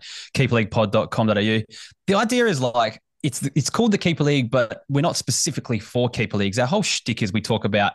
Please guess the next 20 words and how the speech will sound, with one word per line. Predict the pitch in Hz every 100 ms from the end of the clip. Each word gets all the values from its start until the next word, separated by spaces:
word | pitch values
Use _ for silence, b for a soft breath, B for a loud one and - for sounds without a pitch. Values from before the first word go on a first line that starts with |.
| _
undervalued | 185 190 120 107 104 101 101 -
com-, | - 113
uh, | - 101
undervalued | 131 131 113 98
players, | - 104 104 101 - B B _
breakout | 156 156 131 -
candidates, | 113 107 104 104 - - -
um, | 107 101 98 104 -
and, | 135 135 98
uh, | 104
or | 82 107
people | 151
that | 139
you | 113
could | 104
stash | - 110
for | -
the | 120
future. | - 98 110
But | 104 120